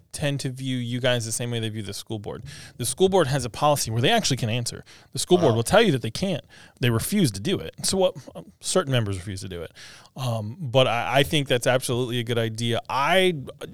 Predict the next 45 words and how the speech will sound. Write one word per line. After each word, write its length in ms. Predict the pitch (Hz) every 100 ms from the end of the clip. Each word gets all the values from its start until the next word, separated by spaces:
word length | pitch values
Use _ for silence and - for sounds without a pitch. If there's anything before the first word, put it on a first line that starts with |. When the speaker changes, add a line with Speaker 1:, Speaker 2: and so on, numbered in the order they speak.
| - -
Speaker 1:
per-, 340 | - 160 160 - - - 139 -
here's 280 | - 147 143
my 160 | 143
two 140 | 143 147
cents. 320 | - 139 -
People, 360 | 143 135 127 110
people 400 | 123 139 123 113
wanna 320 | 117 135 123
complain 360 | 120 110 123 120
that 80 | 107
you 60 |
guys 180 | 113 113
have 120 | 117
too 140 | 104 120
many 180 | 120 123
meetings, 440 | 117 113 110 - - - - - -
um, 480 | 117 104 101 92 - _ _ -
you 160 | 127
know, 180 | 104 98 101 -
the, 180 | 123 110
the 120 | 113
Orange 160 | 113 -
Park 140 | 113
Town 180 | 120 113
Council. 360 | 120 110 110 -
I 200 | 120 185
think 260 | 180 143 139
you 80 |
guys 260 | 127 120 117
would 140 | 120
do 160 | 117 117
better. 400 | 117 117 113 110 - - _ _ -
Uh, 140 | 131 - -
I 80 | 160
think 140 | 185
you 60 | 175
guys 120 | 160
would 80 | 135
be 100 | 127
well 240 | 120 127
served, 460 | 131 131 117 107 107
and, 180 | 123 120
and 160 | 127
it's 140 | 123 -
gonna, 340 | 143 135